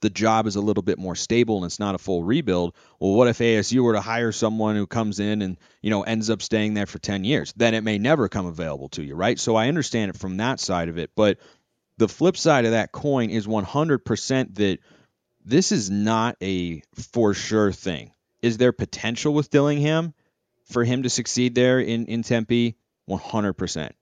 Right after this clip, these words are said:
But is it a done deal? Is it a home run? Like, boom, this is automatically going to work. Everything lines up for success. All he's gotta do is come in, make a couple tweaks. Like, no,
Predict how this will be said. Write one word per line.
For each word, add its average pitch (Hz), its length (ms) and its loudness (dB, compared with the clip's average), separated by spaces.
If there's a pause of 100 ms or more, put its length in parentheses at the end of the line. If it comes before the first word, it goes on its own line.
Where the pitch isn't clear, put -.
(600)
But 110 160 4
is 104 180 2
it 135 100 4
a 117 140 4
done 113 580 0
deal? 117 400 4
Is 98 160 -2
it 123 80 4
a 117 100 2
home 123 340 2
run? 117 240 4
Like, 101 320 -4 (680)
boom, 101 420 4
this 127 200 4
is 98 200 -6
automatically 139 640 2
going 127 240 2
to 113 60 0
work. 113 200 2 (120)
Everything 135 480 -2
lines 123 260 -2
up 120 140 -2
for 120 100 -6
success. 110 560 -4 (260)
All 139 200 0
he's 135 120 -2
gotta 131 220 2
do 123 160 0
is 117 80 0
come 123 260 -4
in, 113 160 0
make 123 220 -2
a 127 60 -6
couple 123 260 -4
tweaks. 120 380 -2 (120)
Like, 101 220 -6
no, 113 240 -2